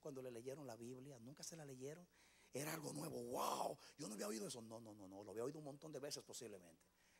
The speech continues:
Lo que pasa que la palabra convierte el corazón. Y cuando él vio la palabra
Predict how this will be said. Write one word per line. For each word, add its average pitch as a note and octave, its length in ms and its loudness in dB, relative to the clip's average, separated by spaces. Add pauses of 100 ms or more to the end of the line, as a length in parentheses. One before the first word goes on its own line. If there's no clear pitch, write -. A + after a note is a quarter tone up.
(140)
Lo G#2+ 120 -6
que A2 120 -8
pasa C3 520 -8 (260)
que A2+ 140 -6
la G#2+ 120 0
palabra B2 440 -4
convierte A2 580 -6
el A2+ 120 -8
corazón. G2+ 580 -2 (960)
Y B2+ 120 -2
cuando C3 340 2
él G3 60 4
vio A3+ 120 0
la F3+ 160 0
palabra A#2+ 720 -2